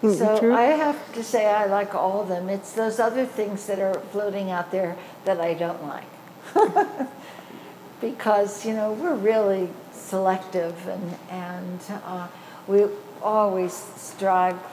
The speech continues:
Speaker 1: to have as much of the traditional way of doing things as, um, the individual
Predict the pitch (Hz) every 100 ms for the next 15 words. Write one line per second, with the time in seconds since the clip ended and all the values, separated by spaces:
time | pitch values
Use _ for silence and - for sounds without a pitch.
0 | - - 185 185 196 180 170 - - -
1 | - - 190 185 196 185 196 214 - -
2 | - - - - - 180 180 170 165 -
3 | 185 175 170 170 170 - - - - -
4 | - - - - - - 196 202 226 226
5 | 208 202 196 196 185 - 190 185 185 185
6 | - 175 170 190 185 185 180 190 180 180
7 | 175 - - - 170 170 170 170 165 -
8 | - - - - - - 165 165 160 160
9 | 185 - - - - - - - - -
10 | - - - 170 180 165 160 - - -
11 | - - - - - - - 202 208 196
12 | 202 190 190 175 175